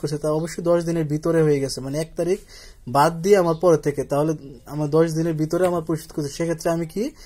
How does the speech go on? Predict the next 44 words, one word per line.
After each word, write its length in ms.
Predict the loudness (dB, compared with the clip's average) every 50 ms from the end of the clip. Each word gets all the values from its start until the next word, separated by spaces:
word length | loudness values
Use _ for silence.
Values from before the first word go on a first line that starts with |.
| -20 -20 -20 -20 -20 -12 -8
মানে 180 | -6 -6 -2 -2
ডিসকাউন্ট 480 | -2 -2 0 2 2 2 2 2 2
পাবো, 380 | 0 0 0 0 -2 -6 -8 -10 -16 -20 -20 -20 _ -8
মানে 120 | -6 -4 0
যে 160 | 0 2 2
লোকের 220 | 2 2 2 0
কাছ 220 | 2 0 -2 -2 -2
থেকে 160 | -2 0 0
আমি 160 | 0 0 -2 -2 -2
পণ্যটা 420 | -2 -2 -2 -2 0 0 0 -2 -2 -6 -16 -20 -20 -20 -20 -4
ক্রয় 180 | 0 2 2 4
করেছি, 340 | 4 4 4 4 2 -2 0 2
তার 160 | 2 2 2
কাছ 200 | 0 -2 -2 -2
থেকে 140 | 0 0 0
আমি 120 | 0 0
ডিসকাউন্ট 480 | 0 0 0 0 0 -2 -2 -2 -2 -2
পাবো। 240 | -2 -2 -2 -4
তাহলে 260 | -4 -2 0 0 0 0
ডিসকাউন্ট 500 | 0 -2 -2 -2 0 0 0 0 -2 0
পেলে 360 | 2 2 4 4 4 2 0 0 -4 -10 -20 -20 -20 -20 -20 -20 -12 -2
জাবেদা 380 | 2 2 2 2 2 2 2 0
কি 240 | 0 -2 -2 -2
হই? 220 | 0 0 -2 -2 -6 -12 -18 -20 -20 _ _ _ -20 -20 -20 -20 -20 -20 -20 -20 -20 -6
অ্যাকাউন্টস 580 | -2 -2 0 2 2 2 2 2 -2 -4 -8 -12 -14 -18 -20 -20 -2 2
পেয়েবল, 480 | 4 4 4 4 4 4 4 4 0 -6 -12 -4
পরিশোধ 280 | -4 -2 -2 -2 -4 -6
করেছি 280 | -2 -2 -2 0 0 0
কত 180 | 0 0 0 0
টাকা? 300 | 0 0 0 0 -2 -4
ষাট 280 | -2 -2 -2 0 0 0
হাজার 200 | 0 0 0 -2
টাকা। 340 | -2 -2 -2 -2 -4 -8 -10 -10 -8
তাহলে 180 | -4 -4 -4
ডেবিট 380 | -2 0 0 0 0 0 0 0
লিখবো, 280 | 0 0 0 -2 -6 -4
যেহেতু 340 | 0 0 0 0 0 0
আমার 300 | 0 0 0 -2 -2 -2
দায় 200 | -2 -2 -2 -2
কমে 260 | -2 -2 -2 -2 -2 -2
গেছে, 160 | -4 -4 -4
এই 60 | -6
জন্য 160 | -4 -6 -4
ডেবিট। 280 | -4 -4 -4 -4 -6